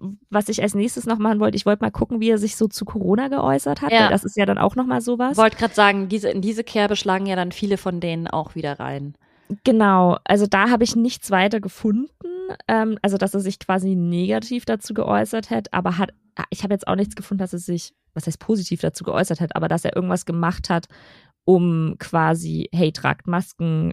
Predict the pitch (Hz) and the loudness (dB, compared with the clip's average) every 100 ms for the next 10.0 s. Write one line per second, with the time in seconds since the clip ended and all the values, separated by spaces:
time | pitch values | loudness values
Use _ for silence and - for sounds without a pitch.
0 | - 165 160 156 165 170 165 160 294 349 | -4 -4 -2 0 -2 -2 -2 -4 -6 -8
1 | - 175 165 156 - _ _ _ _ _ | -8 -6 -4 -6 -12 _ _ _ _ _
2 | _ _ _ _ - 220 - - _ _ | _ _ _ _ 2 2 2 -10 _ _
3 | _ _ _ - - 247 247 240 220 202 | _ _ _ -6 0 0 0 0 4 6
4 | 196 196 - _ _ _ _ _ _ _ | 6 2 -10 _ _ _ _ _ _ _
5 | - 202 _ _ - 208 240 208 196 208 | -20 -20 _ _ -2 2 4 4 2 0
6 | 160 196 220 190 170 185 226 269 247 - | -2 -2 -2 -2 -2 -2 2 2 2 -2
7 | - 180 175 175 196 269 262 - - 196 | -4 -6 -4 0 2 2 2 0 0 0
8 | - 196 - 175 254 311 - 180 - 180 | 0 -2 0 -2 -2 -4 -2 -2 -2 -2
9 | 185 185 190 190 190 180 185 190 196 196 | 0 2 0 2 0 0 0 2 2 0